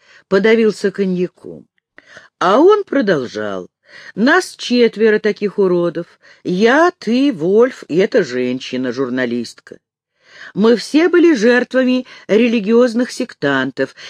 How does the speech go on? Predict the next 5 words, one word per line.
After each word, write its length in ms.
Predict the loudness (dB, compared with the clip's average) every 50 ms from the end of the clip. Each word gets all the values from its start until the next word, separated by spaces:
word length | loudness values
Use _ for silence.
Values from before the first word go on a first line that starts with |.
| -12 -4
и 160 | 0 0 0
все 280 | 0 -2 0 0 2
одинаково 680 | 2 2 0 -2 -2 0 0 0 0 0 -2 -2 -2 -2
потеряли 500 | -2 -4 -10 -6 -4 -2 -2 -2 -2 -4
память. 540 | -6 -8 -6 -6 -4 -4 -4 -6 -8 -10